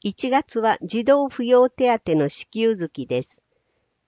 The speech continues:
十一月、十二月の二ヶ月分を一月八日金曜日に振り込む予定です。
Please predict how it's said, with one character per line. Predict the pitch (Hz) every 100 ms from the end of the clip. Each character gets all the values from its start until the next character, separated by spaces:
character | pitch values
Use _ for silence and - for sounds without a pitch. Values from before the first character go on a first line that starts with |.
| -
十 | 156 247 277
一 | 285 - -
月、 | 247 - 220 -
十 | 165 226 233
二 | 226
月 | 214 220 - 202
の | 180 -
二 | 185 208
ヶ | 240 240
月 | 254 -
分 | 220 208 202 190
を | 175 - _ _ _ _ -
一 | 190 254
月 | 254 - -
八 | 214 202 208
日 | - 190 -
金 | - 233 254
曜 | 262 254
日 | 214 214
に | 233
振 | - 208
り | 196
込 | - 190
む | 196
予 | 196 165
定 | - 151 147
で | 120 135
す。 | - _